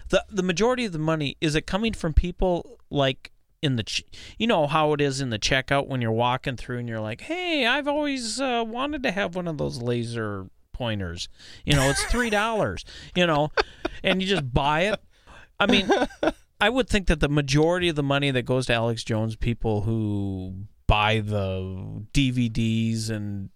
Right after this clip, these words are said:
Speaker 1: and are subscribing to something, not just kind of walk through, just kind of
Speaker 2: No, it,
Speaker 1: spend
Speaker 2: it,
Speaker 1: money.
Speaker 2: it's specific. If you go to infowars dot com,
Speaker 1: But my
Speaker 2: they,
Speaker 1: point
Speaker 2: they have a store.
Speaker 1: Yeah, but my point is,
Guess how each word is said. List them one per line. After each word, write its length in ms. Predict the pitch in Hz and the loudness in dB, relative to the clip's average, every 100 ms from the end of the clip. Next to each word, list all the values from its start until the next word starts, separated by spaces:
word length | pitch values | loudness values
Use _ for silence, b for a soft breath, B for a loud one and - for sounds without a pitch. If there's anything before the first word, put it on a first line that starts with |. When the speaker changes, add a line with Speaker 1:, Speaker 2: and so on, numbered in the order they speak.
| - | -6
Speaker 1:
and 420 | 110 101 98 98 | -4 -2 -4 -4
are 560 | 98 98 98 95 95 - _ - | -6 -6 -6 -6 -8 -14 _ -6
subscribing 920 | - 123 - - 135 120 120 120 110 | -2 0 0 0 0 0 0 -2 -4
to 100 | 107 | -4
something, 580 | - 110 98 104 101 104 | -2 -2 -2 -4 -4 -2
not 260 | 151 147 147 | 0 0 0
just 300 | 147 120 - | 0 0 0
kind 180 | 127 110 | 0 0
of 140 | 104 | 0
walk 480 | 104 104 104 113 - | 0 0 0 -2 -6
through, 340 | - 120 113 | -4 -2 -4
just 240 | 110 107 - | -4 -6 -4
kind 300 | - 107 101 | -4 -4 -2
of 180 | 98 95 B - | -4 -6 B 2
Speaker 2:
No, 240 | 233 190 | 4 6
it, 60 | 175 | 4
Speaker 1:
spend 240 | 151 180 | 6 4
Speaker 2:
it, 40 | |
Speaker 1:
money. 200 | 131 131 | 4 4
Speaker 2:
it's 160 | 214 - | 4 4
specific. 680 | - 170 - 202 226 101 123 | 2 4 4 4 4 0 0
If 80 | 147 | 2
you 60 | |
go 100 | 180 | 2
to 80 | 185 | 4
infowars 960 | 190 220 208 196 165 160 170 160 135 120 | 2 4 4 4 4 2 2 2 0 0
dot 260 | 127 110 | 0 -2
com, 600 | - 127 110 92 82 67 104 - _ _ _ _ B B | 0 2 2 2 -2 -4 -10 -16 _ _ _ _ B B
Speaker 1:
But 140 | - 202 | 0 2
my 160 | 196 - | 2 6
Speaker 2:
they, 140 | 151 | 8
Speaker 1:
point 180 | 180 165 | 8 6
Speaker 2:
they 140 | 202 | 4
have 200 | 202 185 | 6 4
a 60 | 151 | 2
store. 560 | - - 220 165 - - - | 0 2 2 2 -4 -12 -2
Speaker 1:
Yeah, 260 | 233 233 - - | 2 2 -2 2
but 140 | 202 | 2
my 120 | 185 175 | 4 4
point 440 | - 262 269 - | 6 4 2 0
is, 400 | 135 113 117 - | 0 0 -4 -8